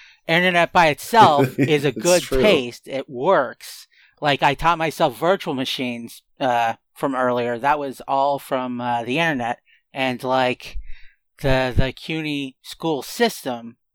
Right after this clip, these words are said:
Speaker 1: that's also good, uh, you know, uh, actually learn some things with that.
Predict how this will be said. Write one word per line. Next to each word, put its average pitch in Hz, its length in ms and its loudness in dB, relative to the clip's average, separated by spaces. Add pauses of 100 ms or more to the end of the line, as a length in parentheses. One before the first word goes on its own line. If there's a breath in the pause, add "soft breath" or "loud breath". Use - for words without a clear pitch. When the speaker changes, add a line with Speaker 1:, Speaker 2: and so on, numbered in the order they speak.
(140)
Speaker 1:
that's 165 260 2
also 156 520 -2 (220)
good, 123 640 0 (360)
uh, 139 60 -4
you 135 220 0
know, 117 480 -2
uh, 123 460 0
actually 139 440 -4
learn 135 280 -10
some 135 200 -12
things 131 380 -8
with 123 160 -16
that. 127 380 0